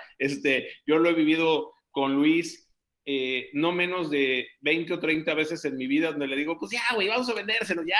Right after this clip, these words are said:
déjalo". O sea, nos ga-, nos, nos gana la parte, digamos, emocional que la parte financiera.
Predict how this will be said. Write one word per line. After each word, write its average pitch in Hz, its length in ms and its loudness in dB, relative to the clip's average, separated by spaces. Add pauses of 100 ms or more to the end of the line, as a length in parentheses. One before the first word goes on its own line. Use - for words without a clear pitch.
(120)
déjalo". 233 300 0
O 180 40 -4
sea, 185 220 4 (220)
nos 175 200 0
ga-, 175 160 -4
nos, 175 300 -6
nos 165 220 2
gana 277 340 4
la 262 240 0
parte, 196 560 0 (220)
digamos, 170 560 2
emocional 156 880 2 (1040)
que 151 160 -2
la 151 220 -4
parte 196 640 -4 (1300)
financiera. 160 800 -6